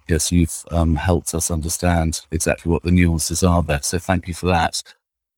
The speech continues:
If I might turn now from, uh, delivery to production itself, I think it'd be, um, useful, Karis, now if I could ask you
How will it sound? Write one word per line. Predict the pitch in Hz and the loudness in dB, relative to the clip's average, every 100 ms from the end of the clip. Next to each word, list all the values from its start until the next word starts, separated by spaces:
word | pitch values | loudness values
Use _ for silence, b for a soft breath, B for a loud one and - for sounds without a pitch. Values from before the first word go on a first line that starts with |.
| _ _ - | _ _ -6
If | 131 | 0
I | 147 | 2
might | 147 139 - | 4 0 -2
turn | - - 135 131 | -10 -4 0 2
now | 113 107 98 | 2 2 0
from, | - 113 104 101 101 - | 0 0 2 0 -2 -2
uh, | 98 98 98 - _ | -2 0 -2 -6 _
delivery | 110 104 95 95 95 95 - _ | 2 2 4 4 4 4 0 _
to | - 101 92 92 | -2 0 2 0
production | - 98 95 - 92 | 0 0 0 0 0
itself, | - - 107 80 - _ _ _ _ - | 0 2 2 0 -6 _ _ _ _ -6
I | |
think | 101 | -2
it'd | 104 | 0
be, | 101 107 98 | 2 2 0
um, | - 98 95 101 | 0 2 2 0
useful, | 104 98 | -2 -4
Karis, | 90 104 98 95 | -2 0 2 0
now | 104 101 98 | 0 0 0
if | 92 | 0
I | 98 | -2
could | 92 98 | -2 0
ask | 101 98 - 104 | 2 2 0 0
you | 104 98 | 2 2